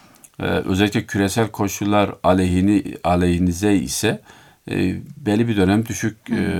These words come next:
Speaker 1: yani büyüme, düşük cari açıkla gitmek gerekiyor. Çünkü hani diğerini belki bir şekilde tolere etme imkanınız var ama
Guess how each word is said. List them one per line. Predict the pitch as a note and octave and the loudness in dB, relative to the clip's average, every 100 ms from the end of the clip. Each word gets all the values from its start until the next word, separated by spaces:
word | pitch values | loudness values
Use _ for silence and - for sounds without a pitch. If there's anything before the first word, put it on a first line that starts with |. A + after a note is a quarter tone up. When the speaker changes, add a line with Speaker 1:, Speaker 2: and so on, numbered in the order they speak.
| E2 D#2+ D2+ D2+ - - | -4 -6 -6 -8 -10 -10
Speaker 1:
yani | D#2+ F2 | -10 -4
büyüme, | F2+ F2+ E2+ | 2 2 2
düşük | F#2+ G2 G2 | -2 -6 -4
cari | F#2+ F2+ | -2 0
açıkla | F2 - - | 0 -2 -4
gitmek | C#3 C3 C3+ B2 | -4 -4 -4 0
gerekiyor. | A2+ A2+ C3 B2 | 0 0 -4 -2
Çünkü | B2 A#2 B2+ A#2+ - - - | -2 2 2 0 -8 -20 -18
hani | - A2 G2+ F#2+ | -6 -2 -2 2
diğerini | G#2 A2+ A2+ | 4 4 4
belki | A2+ A2+ - A#2 A2 | 2 0 0 -6 -4
bir | |
şekilde | - A2+ A#2 G#2+ A2 G#2+ - - - _ | -4 -4 -2 -2 2 0 -2 -14 -20 _
tolere | - G#2 G#2+ G#2+ | -4 0 2 2
etme | F#2+ G#2 | 0 0
imkanınız | G2+ - G2+ G2+ G2 | 0 0 0 0 0
var | G#2 G#2+ | -2 -2
ama | A#2+ A#2+ A2 | 0 0 -2